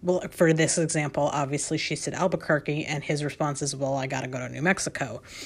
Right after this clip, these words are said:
Um, you know, it's like if someone says, "Oh, I need to go to Sacramento," and then they're like, "What are you doing in California?" Like, it's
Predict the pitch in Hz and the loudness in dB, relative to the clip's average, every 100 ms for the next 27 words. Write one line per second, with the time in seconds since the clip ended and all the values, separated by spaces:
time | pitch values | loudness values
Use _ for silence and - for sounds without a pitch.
0 | - - - 151 139 135 131 - 175 151 | -16 -10 -2 0 2 -2 -6 -4 0 2
1 | 147 143 - 151 143 - - - - - | 0 -4 -4 -6 -4 -6 -4 -4 -8 -20
2 | - - - 160 151 160 - 160 151 147 | -20 -20 -6 -2 2 2 2 -2 -2 -2
3 | 143 - 147 143 139 139 - - - 160 | -2 0 0 0 -2 -2 -4 -6 -2 2
4 | 160 156 151 156 156 147 - 156 139 - | 4 4 2 0 -2 -4 -2 0 0 0
5 | 147 - 139 147 165 - 127 123 123 - | -4 -4 -4 -2 -2 -2 -4 -4 -8 -6
6 | 156 139 131 135 135 135 143 143 147 156 | -6 -6 -6 -4 -6 -6 -8 -6 2 4
7 | 156 156 156 151 151 147 143 143 147 127 | 4 4 2 2 2 0 0 -2 -4 -4
8 | - 185 156 - - - 190 165 | 2 2 2 -4 -6 0 2 2